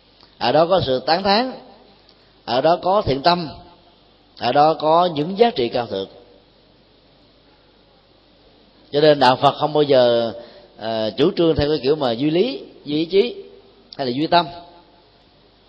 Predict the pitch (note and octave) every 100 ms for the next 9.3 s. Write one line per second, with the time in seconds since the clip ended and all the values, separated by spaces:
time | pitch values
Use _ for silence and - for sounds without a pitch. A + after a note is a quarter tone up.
0 | _ _ _ - A#2+ C#3 E3 G#3+ D4+ -
1 | A#2 A2 F#3+ G3+ B2+ C#3 D#3 C#3 E3 A3
2 | F3 D#3 C3+ E3 - G#3 B3+ C#4 D#3 C3
3 | - B2 B2 D3+ - - - _ _ _
4 | _ _ - B2+ D#3+ F3+ - - _ _
5 | _ - _ _ - B2 A3 A#3 B2+ B2+
6 | C#3+ - B3+ - A#2+ C#3+ - - B2 D3+
7 | F3+ B3 F3+ D#3 C#3 C#3+ A#2+ D3 D#3+ F3
8 | C3+ D3 C3+ C#3 G#2+ A2 A2 C#3+ D3+ A#2+
9 | B2+ G#2